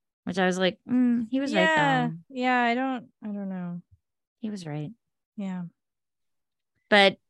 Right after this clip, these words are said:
Speaker 1: I was very taken with her. Like, just, she's just so excited to learn. I was like,
Speaker 2: Mm-hmm.
Speaker 1: "That's so cute."
Speaker 2: No, totally.
Speaker 1: You're cute.
Speaker 2: She's thinking about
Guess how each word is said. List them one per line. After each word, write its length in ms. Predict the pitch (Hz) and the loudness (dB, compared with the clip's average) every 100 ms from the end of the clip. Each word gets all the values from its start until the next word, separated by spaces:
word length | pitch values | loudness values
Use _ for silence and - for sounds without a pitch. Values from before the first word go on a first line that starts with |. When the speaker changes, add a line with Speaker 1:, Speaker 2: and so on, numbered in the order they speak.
| _ | _
Speaker 1:
I 140 | 214 220 | 2 4
was 180 | 214 | 2
very 640 | 180 202 185 185 180 175 - | 2 4 6 4 2 -2 -4
taken 400 | 208 170 165 160 | -2 0 -2 -2
with 140 | 165 | -2
her. 160 | 170 165 | 0 2
Like, 240 | 156 170 | 0 -2
just, 280 | - 196 - | -4 -6 -4
she's 240 | 226 208 | -4 -4
just 200 | 190 214 | -4 -2
so 100 | 247 | -2
excited 320 | 220 190 226 220 | -2 0 0 2
to 100 | 220 | 0
learn. 520 | 170 147 151 151 170 208 | 0 -2 -4 -4 -6 -2
I 40 | |
was 100 | 254 | 0
like, 100 | 262 | 2
Speaker 2:
Mm-hmm. 80 | 269 226 208 | 0 0 -2
Speaker 1:
"That's 160 | 220 | -2
so 240 | 285 294 262 | -2 -2 -4
cute." 540 | - 226 202 185 - - _ _ _ _ _ _ - | -4 -2 0 0 -4 -12 _ _ _ _ _ _ -6
Speaker 2:
No, 300 | 233 208 185 | -2 -2 -6
totally. 480 | 185 180 170 190 196 | -8 -12 -12 -14 -12
Speaker 1:
You're 240 | 226 240 233 | -6 -4 -6
cute. 380 | - 180 82 - _ _ | -8 -6 -6 -10 _ _
Speaker 2:
She's 200 | - 294 | -4 -2
thinking 280 | 349 320 339 | -2 -2 0
about 380 | 302 247 214 | 4 4 4